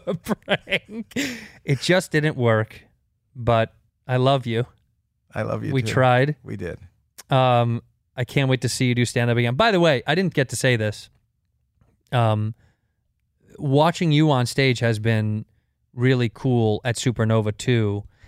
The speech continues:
Speaker 1: And seeing Rich all the time. It's kinda, that part's a little,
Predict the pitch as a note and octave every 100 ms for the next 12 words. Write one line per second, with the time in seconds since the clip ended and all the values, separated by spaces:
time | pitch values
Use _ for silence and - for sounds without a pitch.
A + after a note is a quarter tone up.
0 | - - F#3 F3 D3+ B2+ A#2+ A2+ A2 G#2+
1 | G#2+ A2+ G#2 G#2+ A2+ - C3 A#2+ G#2 -
2 | _ _ _ _ _ E3+ F#3 - C#3 A#2+
3 | B2 A2+ A2